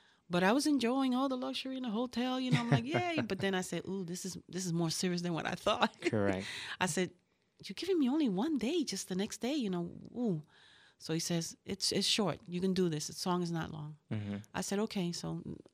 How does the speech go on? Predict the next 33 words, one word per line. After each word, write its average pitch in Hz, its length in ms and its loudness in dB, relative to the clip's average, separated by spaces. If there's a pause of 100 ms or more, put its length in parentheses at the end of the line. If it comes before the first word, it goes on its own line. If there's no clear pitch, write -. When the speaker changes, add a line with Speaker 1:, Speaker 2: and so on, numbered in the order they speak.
(200)
Speaker 1:
you 196 120 -6
know, 180 220 -4
so 175 200 -10
I 170 60 -8
did 220 260 -10
good. 302 200 -6
I, 165 240 -6
I, 165 280 -8
uh, - 20 -10
sang 180 300 -4
the 175 60 -6
song. 185 360 0 (540)
And 196 120 4
it - 20 6
happened 294 340 2
to 247 80 -4
be 311 200 4
that 208 260 0
Pete 277 200 -2
Scavito 240 460 2
was 180 200 0
there. 151 260 0 (1300)
Speaker 2:
Wow. 156 280 2
Speaker 1:
And, 151 200 -2
uh, 156 40 -2 (680)
I 160 40 -6
sang 202 380 2
the 196 80 -4
song, 175 480 2
and 156 120 -2
then 156 400 -2 (800)
Pete 185 140 -2
Scavito 160 640 0